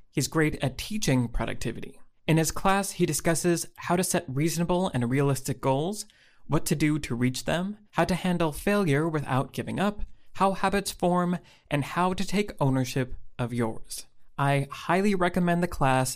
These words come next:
as a lot of his advice has helped me manage all the projects that I have going on. In fact, I'm literally writing this using an app he recommended and a template he created and shared with me.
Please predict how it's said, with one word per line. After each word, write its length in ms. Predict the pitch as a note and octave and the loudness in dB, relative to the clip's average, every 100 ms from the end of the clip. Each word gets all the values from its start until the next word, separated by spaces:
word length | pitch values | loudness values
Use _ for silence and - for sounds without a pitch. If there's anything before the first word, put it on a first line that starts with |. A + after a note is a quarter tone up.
| - | -2
as 200 | A#2 - | -4 -2
a 60 | B2+ | -2
lot 240 | B2 D#3+ | 2 2
of 80 | F3 | 2
his 120 | F3+ F#3 | 0 0
advice 380 | D3+ C#3+ C#3+ | 0 2 0
has 120 | C#3 B2+ | -4 -4
helped 300 | D#3+ D#3 E3 | -4 -2 -2
me 140 | E3+ | 0
manage 400 | D#3 C3+ C3+ B2+ - | 2 2 0 -4 -6
all 160 | C#3+ D#3 | -4 0
the 80 | F3 | 0
projects 500 | - B2+ A#2+ A#2 - | 0 0 0 -2 -4
that 160 | - B2+ | -6 -4
I 120 | A#2 | -4
have 240 | A2+ - | -4 -8
going 260 | A2 - - | -10 -8 -10
on. 120 | - - _ _ - - - | -12 -16 _ _ -20 -14 -8
In 80 | C#3 | 0
fact, 260 | C3+ B2+ - | 2 2 0
I'm 200 | B2+ B2 | 0 0
literally 400 | C3 D#3+ G3+ G#3 | 2 2 4 4
writing 380 | F3 D#3+ E3+ F3+ | 4 2 2 2
this 260 | F3+ F3 - | 2 2 0
using 280 | D3+ D#3 D3 | 0 2 2
an 120 | C3 | 0
app 260 | D3 E3+ - | 0 2 4
he 100 | F3 | 4
recommended 720 | D3 - D3 F#3+ F#3 F#3 F3 | 4 2 0 2 2 0 0
and 140 | C3+ B2 | 0 0
a 40 | |
template 460 | A#2+ - E3 F3 E3+ | 0 -4 0 0 0
he 180 | - B2+ | -2 -4
created 560 | - C3 B2+ B2 B2 - | -2 0 2 0 -2 -6
and 140 | A2+ | -8
shared 320 | A2 B2 A#2 | -4 -4 -4
with 160 | A#2 - | -8 -12
me. 220 | - - | -14 -18